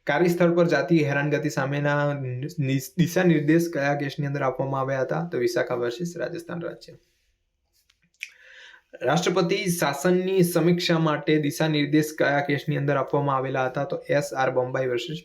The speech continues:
ભારત સંઘ. શાહબાનો કેસ કયા મુદ્દા સાથે સંબંધિત છે? તો મુસ્લિમ મહિલાઓ માટે ગુજરાત વત્તા એટલે ભરણ પોષણ માટેનો જે કેસ છે.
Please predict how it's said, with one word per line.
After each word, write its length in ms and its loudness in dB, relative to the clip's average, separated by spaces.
ભારત 280 -6
સંઘ. 220 -16
શાહબાનો 400 4
કેસ 320 4
કયા 160 2
મુદ્દા 260 2
સાથે 240 2
સંબંધિત 420 0
છે? 120 -2
તો 120 -6
મુસ્લિમ 360 -6
મહિલાઓ 340 0
માટે 200 -2
ગુજરાત 380 0
વત્તા 280 -6
એટલે 220 -2
ભરણ 160 -2
પોષણ 320 -2
માટેનો 380 -4
જે 140 -2
કેસ 220 -6
છે. 320 -14